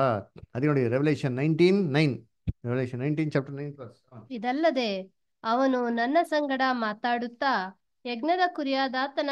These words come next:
Speaker 2: ವಿವಾಹದ ಕ-, ಔತಣಕ್ಕೆ ಕರೆಸಿಕೊಂಡವರು ಧನ್ಯರು ಎಂಬುದಾಗಿ ಬರೆ" ಎಂದು ನನಗೆ ಹೇಳಿ, "ಈ ಮಾತುಗಳು ದೇವರ ಸತ್ಯವಚನಗಳಾಗಿವೆ" ಅಂದನು.
Speaker 1: ನೋಡ್ರಾ? ಏನಪ್ಪ, ಯಾರಪ್ಪ ಆಶೀರ್ವಾದ ಹೊಂದಿರೋ ಅಂತಂದ್ರೆ,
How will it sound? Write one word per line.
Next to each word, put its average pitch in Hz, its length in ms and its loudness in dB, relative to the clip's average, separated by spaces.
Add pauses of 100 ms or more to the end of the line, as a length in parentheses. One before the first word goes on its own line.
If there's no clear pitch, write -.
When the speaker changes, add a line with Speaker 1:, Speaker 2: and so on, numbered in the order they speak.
Speaker 2:
ವಿವಾಹದ 262 680 -2
ಕ-, 240 400 -4
ಔತಣಕ್ಕೆ 247 580 -6
ಕರೆಸಿಕೊಂಡವರು 240 880 -6
ಧನ್ಯರು 240 560 -6
ಎಂಬುದಾಗಿ 233 540 -6
ಬರೆ" 214 640 -4 (300)
ಎಂದು 262 260 0
ನನಗೆ 226 580 -2 (400)
ಹೇಳಿ, 254 460 0
"ಈ 240 300 -8
ಮಾತುಗಳು 233 840 -4 (380)
ದೇವರ 285 360 0 (140)
ಸತ್ಯವಚನಗಳಾಗಿವೆ" 233 1300 -6
ಅಂದನು. 226 580 -4 (180)
Speaker 1:
ನೋಡ್ರಾ? 117 720 -14 (300)
ಏನಪ್ಪ, 151 220 0 (680)
ಯಾರಪ್ಪ 160 360 4 (500)
ಆಶೀರ್ವಾದ 143 440 0
ಹೊಂದಿರೋ 131 400 0
ಅಂತಂದ್ರೆ, 117 640 -2